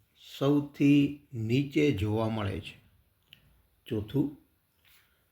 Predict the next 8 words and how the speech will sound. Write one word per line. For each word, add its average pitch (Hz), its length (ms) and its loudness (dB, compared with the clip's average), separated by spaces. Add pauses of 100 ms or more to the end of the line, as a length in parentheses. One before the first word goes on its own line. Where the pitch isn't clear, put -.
(420)
સમુદ્ર 165 520 6
તાપીય 156 580 2
ઉર્જાનું 127 720 0 (440)
વિદ્યુત 127 500 2
ઉર્જામાં 135 600 0
રૂપાંતર 123 680 -4
કરવા 117 380 -2
માટે 117 340 -2